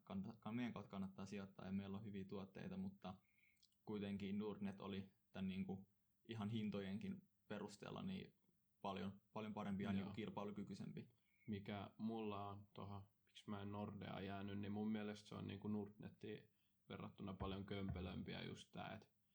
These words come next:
Speaker 2: keskittyminen siellä on sijoittamiseen, niin se on
Speaker 1: Onpa
Speaker 2: kyllä
Speaker 1: kuumaa, kuumaa kahvia?
Speaker 2: Joo.
Speaker 1: Kielipala.
Speaker 2: Ja, mutta sijoitusalustoja siis löytyy tota, varmasti jokaisen niinku ihan kotipankki tai tää, niin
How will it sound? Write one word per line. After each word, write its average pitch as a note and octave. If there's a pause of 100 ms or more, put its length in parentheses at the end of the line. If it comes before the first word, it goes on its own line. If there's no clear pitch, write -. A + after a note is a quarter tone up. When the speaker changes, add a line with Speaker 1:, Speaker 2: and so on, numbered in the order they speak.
(260)
Speaker 2:
keskittyminen G2+
siellä F#2+
on G#2
sijoittamiseen, -
niin - (200)
se -
on -
Speaker 1:
Onpa A2+
Speaker 2:
kyllä G#2
Speaker 1:
kuumaa, G2+ (200)
kuumaa B2
kahvia? - (200)
Speaker 2:
Joo. E2+
Speaker 1:
Kielipala. -
Speaker 2:
Ja, G#2+
mutta A2+
sijoitusalustoja B2+
siis G#2
löytyy G#2
tota, G#2 (180)
varmasti A#2+
jokaisen G#2
niinku G2
ihan G2
kotipankki G2+
tai G#2
tää, G#2+
niin B2+